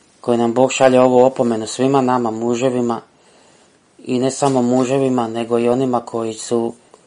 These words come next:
vjerovatno z-, koji su zaručeni, koji su ve-, vjerojatno već u vodama da budu muževi, da su vjernici. Naučimo lekciju ovdje, naučimo jednostavno kakav je bio Izak,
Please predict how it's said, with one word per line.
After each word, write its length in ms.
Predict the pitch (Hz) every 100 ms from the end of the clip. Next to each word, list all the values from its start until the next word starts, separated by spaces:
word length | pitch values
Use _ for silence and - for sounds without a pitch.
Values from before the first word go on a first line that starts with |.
| _ _ _
vjerovatno 480 | 123 117 123 127 110
z-, 160 | 110 - 117
koji 180 | - 110
su 180 | - 117
zaručeni, 680 | 107 120 127 135 135 113 113
koji 300 | 117 113 110
su 320 | - 113 117
ve-, 280 | 117 123 123
vjerojatno 540 | 120 120 127 123 120 117
već 340 | 123 - - - _ - - - - _
u 80 | -
vodama 380 | 113 123 135 127
da 100 | 123
budu 320 | 117 127 123
muževi, 520 | 120 123 120 131 127
da 140 | 117 117
su 160 | -
vjernici. 720 | 113 123 131 123 120 - 120 117 - - - _ -
Naučimo 540 | 113 120 131 143 127
lekciju 640 | 120 127 127 - 135 107 110
ovdje, 420 | 117 113 113 113
naučimo 440 | 110 117 127 135 135
jednostavno 500 | 131 - 123 120 113
kakav 360 | - 120 127
je 40 | 120
bio 200 | 127 120
Izak, 540 | 127 127 113 -